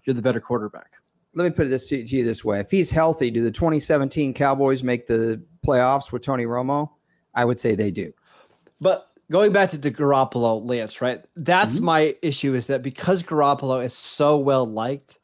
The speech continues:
Speaker 1: I just, I worry for Lance that any, if he has one game where he struggles, are the fans gonna be calling for Garoppolo? Are the
Speaker 2: So what are you
Speaker 1: players
Speaker 2: supposed to
Speaker 1: inside the
Speaker 2: do?
Speaker 1: locker
Speaker 2: Hold,
Speaker 1: room?
Speaker 2: so what are you supposed to do? Hold your franchise hostage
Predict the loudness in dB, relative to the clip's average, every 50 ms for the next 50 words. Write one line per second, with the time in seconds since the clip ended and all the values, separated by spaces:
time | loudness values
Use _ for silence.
0 | _ _ _ _ _ _ _ _ _ _ _ -2 0 2 2 2 0 -2 -2 -6
1 | _ -16 -10 -6 -4 -4 -2 0 2 4 4 4 2 2 -2 -4 -2 0 0 0
2 | 0 0 -2 -4 -6 -8 -4 -4 -2 -2 0 0 0 -2 -4 -6 -10 -14 -6 _
3 | 0 2 2 4 4 4 2 2 0 -6 -6 -2 0 2 2 2 0 -2 -2 -2
4 | -2 0 -2 -2 -2 -2 -4 -6 -6 -8 -6 -2 0 0 0 0 -2 -4 -4 -4
5 | -6 -8 -14 -20 _ _ _ _ _ _ _ _ _ _ _ _ _ -10 -10 -10
6 | -10 -8 -6 -4 -2 0 -2 -2 -2 -4 -4 -2 -2 -2 -2 -2 -2 -2 0 -2
7 | -2 -4 -4 -4 0 2 2 2 2 2 0 0 0 0 0 -2 -2 -4 -4 -6
8 | -8 -12 -6 -2 0 2 4 4 2 2 2 2 2 4 4 4 4 4 4 4
9 | 4 4 4 4 2 0 -2 -8 -12 -12 -14 -14 -16 -14 -14 -4 -2 0 2 4
10 | 4 2 2 -2 -4 -6 -8 -4 0 2 4 4 4 4 2 2 2 -2 -4 -2
11 | -4 -4 -4 -4 -2 0 2 2 2 0 -2 -6 -6 -4 -2 -2 -2 -2 -2 -2
12 | 0 0 0 -2 -4 -10 -18